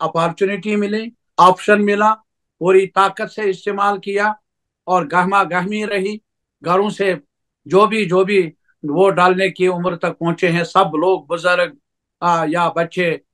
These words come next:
या, अ, ये जो हमारी बहनें हैं, वो निकली और वोट का इस्तेमाल किया। वोट का इस्तेमाल इसलिए किया ज्यादा तादाद में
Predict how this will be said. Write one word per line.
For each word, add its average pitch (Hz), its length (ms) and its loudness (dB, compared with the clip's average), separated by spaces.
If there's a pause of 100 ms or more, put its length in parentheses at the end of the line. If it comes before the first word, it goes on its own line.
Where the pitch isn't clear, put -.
(120)
या, 170 220 0
अ, - 140 -8 (260)
ये 160 280 4
जो 165 120 4
हमारी 160 340 2
बहनें 160 420 2
हैं, 160 240 -2 (460)
वो 208 100 6
निकली 196 400 2
और 170 200 2
वोट 170 260 -6
का 175 100 -4
इस्तेमाल 165 520 -2
किया। 208 240 -2
वोट 226 300 0
का 240 60 -2
इस्तेमाल 233 540 -2
इसलिए 311 400 -2
किया 185 500 0 (260)
ज्यादा 202 320 2
तादाद 165 460 -4
में 165 220 -4